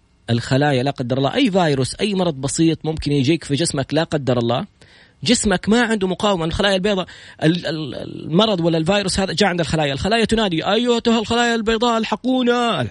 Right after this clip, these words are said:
عجبتني الحقونا، يساعدونا، يعني مناعة، يقولوا لهم: "ما نقدر لأنه الأخ متوتر". هرمون الكورتيزول يعطل كل العمليات الحيوية، فتبدأ الخلايا تنادي، تنادي، ما حد يرد عليها،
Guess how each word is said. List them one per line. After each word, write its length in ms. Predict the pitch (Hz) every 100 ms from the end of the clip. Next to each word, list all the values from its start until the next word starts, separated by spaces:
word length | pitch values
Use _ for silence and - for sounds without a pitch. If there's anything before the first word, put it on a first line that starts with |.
| -
عجبتني 320 | 110 127 117
الحقونا، 360 | 98 104 107 107 - - - - -
يساعدونا، 640 | 165 208 202 254 247 233
يعني 260 | 180 170 190
مناعة، 520 | 226 262 254 196 208 _ _
يقولوا 220 | 98 123 147
لهم: 160 | 120
"ما 120 | 135
نقدر 300 | 160 135 139 - - -
لأنه 320 | 107 120 123
الأخ 380 | 120 156 - 170
متوتر". 560 | - 226 - - 175 _ _ -
هرمون 300 | 117 135 147
الكورتيزول 520 | - 123 135 135 165
يعطل 520 | 135 131 - - 160
كل 260 | - 170 175
العمليات 440 | 143 143 151 147
الحيوية، 520 | 139 139 131 120 110 - _ _ - -
فتبدأ 320 | - 151 160
الخلايا 340 | 139 131 147 139
تنادي، 360 | 147 151 135
تنادي، 280 | 123 147 135
ما 80 | 147
حد 140 | 143
يرد 160 | 147 143
عليها، 400 | 113 165 170